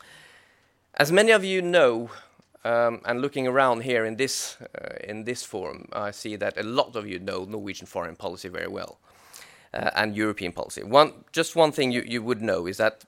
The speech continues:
Norway has a very strong tradition of continuity, in foreign and security policy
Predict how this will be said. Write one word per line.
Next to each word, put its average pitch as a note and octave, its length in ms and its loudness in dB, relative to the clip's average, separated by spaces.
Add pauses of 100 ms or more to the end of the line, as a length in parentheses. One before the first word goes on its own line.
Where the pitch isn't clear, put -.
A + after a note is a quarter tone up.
Norway C#3 320 2
has B2+ 140 2
a A#2 60 -8
very B2 280 0
strong C3 400 -4
tradition B2 460 -6
of A2 100 -4
continuity, D#3+ 760 2 (580)
in C3 140 -2
foreign A2+ 320 4
and G#2 100 -4
security C3 360 -4
policy D3+ 360 0